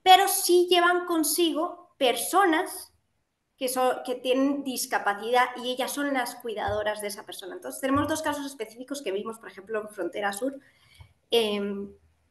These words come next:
en Costa Rica. El primero es una familia que venía viajando con un, uno de sus hijos, tenía un problema muy grave de epilepsias, que necesitaba tomar una medicina a lo largo de toda la trayectoria. Y el problema es que esa medicina, por ejemplo, en el país de donde venía,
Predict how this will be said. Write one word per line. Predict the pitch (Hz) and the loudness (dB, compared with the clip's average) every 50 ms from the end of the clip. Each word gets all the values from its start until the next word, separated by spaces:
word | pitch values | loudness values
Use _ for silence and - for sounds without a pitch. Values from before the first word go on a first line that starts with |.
| - | -6
en | - 220 202 196 | -2 -2 0 2
Costa | 208 196 - - 196 | 0 0 0 0 0
Rica. | 190 190 190 185 175 | 0 0 0 0 0
El | 190 - | -2 -2
primero | - 233 226 247 269 277 294 | -2 -2 0 2 4 6 6
es | 277 269 269 | 6 6 4
una | 285 269 269 269 269 | 2 0 0 0 0
familia | 269 208 233 254 262 285 285 311 - | -2 -2 0 2 2 2 2 2 0
que | - 233 | -2 -2
venía | 208 190 196 202 208 | -2 -2 -2 -2 0
viajando | 214 233 233 233 247 240 240 240 247 | 0 0 0 -2 -2 -2 -4 -4 -4
con | 240 220 190 190 | -4 -4 -4 -4
un, | 190 196 196 202 208 202 - - | -4 -4 -6 -6 -8 -8 -10 -10
uno | 190 208 226 240 | -8 -6 -4 -2
de | 240 240 | 0 0
sus | - - 214 202 - | -2 -2 -2 -4 -6
hijos, | 214 220 220 247 - | -6 -8 -8 -10 -10
tenía | - 208 180 185 190 190 196 196 | -8 -6 -4 -2 -2 -2 -2 -2
un | 202 190 190 196 202 202 202 | -4 -4 -4 -6 -6 -6 -6
problema | - 208 190 196 190 196 202 208 208 - - - _ _ _ _ _ _ | -4 -2 -2 -2 -2 -2 -2 -2 -4 -6 -8 -16 _ _ _ _ _ _
muy | - 202 196 | -10 -8 -6
grave | 196 208 196 202 202 202 208 | -2 2 2 4 4 4 2
de | 202 | 2
epilepsias, | 185 - - - - - 190 - - 277 269 269 - - - - - _ _ - | 0 -2 -4 -4 -4 -4 -4 -4 -4 -6 -6 -8 -10 -16 -20 -20 -20 _ _ -10
que | 233 | -6
necesitaba | 220 208 202 196 196 190 - - 202 196 196 208 208 202 | -6 -6 -6 -6 -8 -4 2 4 6 6 6 6 4 2
tomar | - 202 202 202 202 | 0 -2 0 0 0
una | 208 214 214 214 | 0 0 0 2
medicina | 196 190 190 180 180 175 - - 214 208 208 214 - - - _ _ - - | 2 2 2 2 0 -2 -4 -8 -8 -6 -4 -4 -6 -8 -12 _ _ -6 -4
a | 214 | 0
lo | 202 196 | 2 4
largo | 190 190 180 180 185 208 | 4 4 4 2 2 0
de | 208 208 180 | 0 -2 -2
toda | - - - 190 196 208 | -4 -4 0 2 2 4
la | 208 208 185 190 | 4 2 0 -2
trayectoria. | - - 180 165 165 165 - _ - 208 202 208 262 285 285 294 - - _ _ _ _ _ _ _ _ _ _ _ _ - | -4 -4 -4 -4 -4 -8 -8 _ -4 -4 -2 -2 -2 -4 -4 -6 -12 -18 _ _ _ _ _ _ _ _ _ _ _ _ -2
Y | 247 247 | 2 4
el | 226 220 220 - | 4 4 4 2
problema | - 220 220 220 220 233 240 | 2 4 4 4 4 6 4
es | 247 - | 4 4
que | - 254 | 2 2
esa | 254 254 247 | 2 4 4
medicina, | 254 233 208 208 - - 262 254 240 | 4 2 0 -2 -4 0 2 2 2
por | 240 190 | 2 0
ejemplo, | 190 - 233 226 226 | -4 -6 -4 -4 -4
en | 208 208 | -2 -2
el | 190 190 190 | -2 -2 -2
país | 196 202 196 202 - - | 0 0 -2 -2 0 0
de | 262 262 | 2 4
donde | 254 254 240 233 | 4 2 2 2
venía, | 220 247 269 269 247 | 2 4 6 6 4